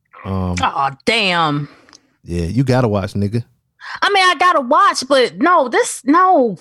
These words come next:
Speaker 2: fucking Corona. This is something that we need to see. Like, we need her there.
Speaker 1: Yeah,
Speaker 2: Like,
Speaker 1: but I mean, she ain't
Speaker 2: fuck.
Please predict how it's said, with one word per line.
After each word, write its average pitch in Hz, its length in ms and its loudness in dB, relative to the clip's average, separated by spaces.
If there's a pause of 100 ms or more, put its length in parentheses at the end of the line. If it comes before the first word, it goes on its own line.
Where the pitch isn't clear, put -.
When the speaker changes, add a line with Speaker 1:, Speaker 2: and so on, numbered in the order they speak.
Speaker 2:
fucking 415 280 0
Corona. 415 640 2 (640)
This 466 200 0
is 466 140 2
something 262 400 0
that 233 340 0
we 208 240 2
need 311 220 0
to 165 100 -6
see. 180 600 -4
Like, 156 200 -4
we 269 140 2
need 262 240 2
her 220 160 0
there. 170 720 -2
Speaker 1:
Yeah, 226 160 2
Speaker 2:
Like, 196 80 2
Speaker 1:
but 170 100 2
I 196 40 0
mean, 202 180 2
she 254 180 -2
ain't 254 100 4
Speaker 2:
fuck. 415 100 4